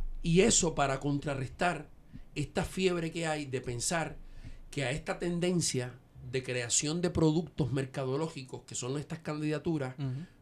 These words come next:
Speaker 1: s-, hay que oponerle otros productos mercadológicos. Nosotros tenemos que saber que estamos en una época donde eso importa,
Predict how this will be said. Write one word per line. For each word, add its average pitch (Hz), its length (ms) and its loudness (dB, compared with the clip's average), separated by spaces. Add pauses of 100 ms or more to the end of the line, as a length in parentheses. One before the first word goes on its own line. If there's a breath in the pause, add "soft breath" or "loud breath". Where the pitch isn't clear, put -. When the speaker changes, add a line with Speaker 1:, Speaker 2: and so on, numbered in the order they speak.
Speaker 1:
s-, - 220 0 (160)
hay 143 240 2
que 165 100 4
oponerle 156 640 4 (120)
otros 151 320 0
productos 131 600 4
mercadológicos. 101 840 -6 (400 loud breath)
Nosotros 120 380 0
tenemos 190 320 0
que 202 100 -2
saber 180 280 2
que 190 80 -4
estamos 151 340 2
en 156 60 2
una 170 180 2
época 175 420 -2 (360 loud breath)
donde 135 300 4
eso - 140 8
importa, 156 560 6